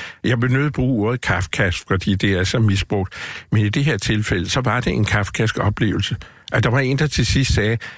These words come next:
"Jamen, jeg ved ikke, hvem jeg er af de her chefer." Og mere tydeligt kunne det jo ikke siges, "Hvem er jeg i det her system?" Ikke?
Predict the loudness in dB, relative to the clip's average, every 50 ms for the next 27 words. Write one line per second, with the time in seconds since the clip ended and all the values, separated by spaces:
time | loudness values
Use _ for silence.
0 | -4 -2 0 2 2 2 2 2 2 0 0 0 0 -2 -2 -2 -2 0 0 0
1 | 2 2 2 2 2 2 2 0 0 -2 -8 _ _ _ _ _ -2 -2 0 2
2 | 2 2 2 2 0 0 0 0 -2 -4 -6 -8 -10 -12 -20 _ _ _ 0 0
3 | 2 2 2 0 0 0 2 2 2 0 0 -2 0 0 2 2 0 0 0 0
4 | 0 0 0 0 0 0 -2 0 0 0 0 2 2 0 2 2 0 0 0 0
5 | -2 0 0 0 0 0 -2 0 -2 -2 0 0 0 0 0 0 0 0 0 0
6 | 0 -2